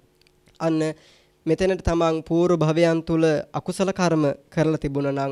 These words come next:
ඒ අකුසල කර්මත් මෙතනට මේ උපච්ඡේද කර්ම හැටියට එළඹිලා ඒ ජීවිතය විනාශ කරන්න උපනිශ්‍රයක් ලැබෙන්න පුළුවන්. ඉතින් සමහර විට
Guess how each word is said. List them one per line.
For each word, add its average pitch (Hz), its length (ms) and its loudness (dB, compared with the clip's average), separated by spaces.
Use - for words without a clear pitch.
ඒ 160 180 0
අකුසල 170 440 -2
කර්මත් 139 520 -2
මෙතනට 147 480 -4
මේ 143 300 -4
උපච්ඡේද 170 600 0
කර්ම 151 360 0
හැටියට 139 480 -2
එළඹිලා 147 540 4
ඒ 160 180 4
ජීවිතය 147 500 0
විනාශ 139 360 -2
කරන්න 139 380 -4
උපනිශ්‍රයක් 160 640 -4
ලැබෙන්න 135 340 -2
පුළුවන්. 123 380 -6
ඉතින් 175 220 0
සමහර 165 400 0
විට 175 260 0